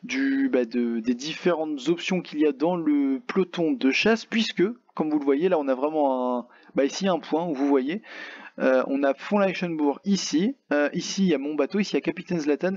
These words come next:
et un peu plus au nord on a Noraban qui s'était décalé plus tôt. Et ensuite, la suite est très intéressante, puisque un peu avant le pointage du jour cinquante-cinq, tout le monde vire de bord, hein. Là,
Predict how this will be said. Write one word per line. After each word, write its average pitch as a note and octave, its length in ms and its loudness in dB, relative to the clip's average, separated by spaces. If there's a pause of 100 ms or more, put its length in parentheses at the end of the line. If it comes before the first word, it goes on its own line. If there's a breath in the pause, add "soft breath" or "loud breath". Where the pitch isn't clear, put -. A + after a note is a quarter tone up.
et E3 200 -4
un A#3 140 2
peu A3+ 240 0
plus F3 300 0
au D#3 80 4
nord F#3 240 2
on D#3 80 -6
a C#3+ 80 0
Noraban D3+ 400 0
qui E3 100 -10
s'était D3 260 -4
décalé E3+ 360 2
plus - 180 -10
tôt. B2+ 180 2 (220 loud breath)
Et G#3 140 4
ensuite, A#3+ 440 0 (140)
la F#3 200 2
suite A3 280 -2
est E3 60 -2
très - 140 -2
intéressante, D3+ 580 -2
puisque G3+ 320 0 (1040 loud breath)
un F3+ 120 2
peu G#3 220 0
avant F#3 180 2
le F3+ 60 -2
pointage F3+ 420 2
du C#3+ 120 -4
jour C#3+ 180 0
cinquante-cinq, F3 800 0
tout B3 120 4
le B3 40 6
monde A#3+ 160 4
vire G3 220 0
de F#3 100 2
bord, A#2+ 300 2
hein. - 20 -4
Là, C#3+ 320 2